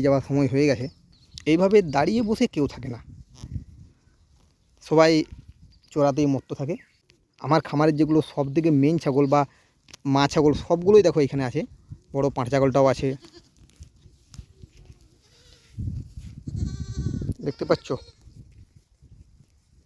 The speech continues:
তোমার যেগুলো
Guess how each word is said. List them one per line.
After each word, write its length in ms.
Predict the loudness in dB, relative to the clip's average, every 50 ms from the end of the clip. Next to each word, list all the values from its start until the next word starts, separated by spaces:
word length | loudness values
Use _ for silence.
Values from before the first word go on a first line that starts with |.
| _ _ _ _ _ _ -20 -20 -20 -20 -20 _ _ -20 -20 _ _ _ _ -20 -20 -20 -20 -20 _ _ _ _ _ _ _ -20 -20 -16 -12 -10 -10 -10 -10 -12 -18 -18 _ _ _ -20 -20 -18 -10
তোমার 300 | -6 -4 -2 -2 0 -2 -2 -4 -8 -12 -14 -14 -16 -20 -20 -14 -6 -2
যেগুলো 240 | -2 0 2 4